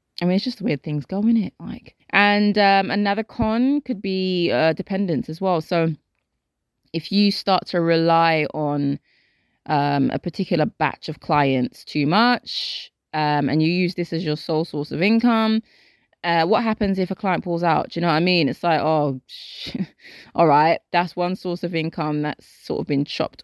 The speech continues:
off. How am I gonna fill that gap? I'm gonna need to go out there and source another client to fill that, that, that void," um, essentially, which can also be quite challenging to deal with. Now, I mentioned at the start of this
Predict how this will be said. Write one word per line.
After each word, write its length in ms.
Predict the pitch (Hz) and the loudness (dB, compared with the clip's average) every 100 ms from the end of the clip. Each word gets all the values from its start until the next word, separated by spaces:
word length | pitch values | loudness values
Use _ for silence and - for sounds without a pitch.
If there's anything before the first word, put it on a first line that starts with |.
| _ | _
off. 500 | 220 214 233 - - _ _ _ _ _ _ _ _ - | 4 6 4 -2 -16 _ _ _ _ _ _ _ _ -20
How 320 | - 190 185 | 0 4 4
am 120 | 180 | 4
I 80 | 175 | 0
gonna 380 | 180 165 165 156 | 0 0 0 -2
fill 280 | - 185 156 | -2 -2 0
that 220 | - _ | -4 _
gap? 260 | 240 247 - | 0 0 0
I'm 140 | 196 170 | -6 -2
gonna 180 | 165 | -2
need 180 | 160 151 | 0 -2
to 80 | - | -6
go 160 | 170 170 | -2 0
out 160 | 165 | 0
there 160 | - 160 | 0 -2
and 140 | 156 | -2
source 520 | - 170 165 - - - | -2 -4 -4 -8 -18 -14
another 400 | - 165 185 220 | -4 -2 0 0
client 400 | 277 262 170 165 | 2 2 2 -2
to 60 | |
fill 240 | 156 156 147 | -6 -4 -2
that, 180 | 143 - _ _ _ 156 | -2 -4 _ _ _ -8
that, 200 | - - | -8 -6
that 140 | 160 170 | -8 -2
void," 360 | 165 143 131 - - - - _ | 0 0 -2 -8 -20 -20 -20 _
um, 240 | - - - | -2 0 0
essentially, 560 | 160 175 156 156 135 | 0 0 2 0 0
which 260 | 135 - - | 2 0 -2
can 320 | - 196 190 - | 0 0 0 -2
also 320 | 160 - 165 | -6 -2 -2
be 160 | 160 | 0
quite 300 | 147 170 143 | -2 -2 -2
challenging 460 | - 170 160 147 139 | -2 -2 0 0 0
to 80 | - | 0
deal 240 | 254 262 | 2 4
with. 220 | 165 139 202 | 4 0 0
Now, 320 | 208 202 196 - _ _ _ _ _ _ _ _ | 2 2 -2 -8 _ _ _ _ _ _ _ _
I 60 | 190 | 2
mentioned 580 | 233 294 - 269 240 233 | 4 4 4 4 6 4
at 100 | 185 | 2
the 120 | 226 | -2
start 320 | - 240 220 | 0 -2 0
of 60 | 196 | 2
this 300 | 190 196 | 2 0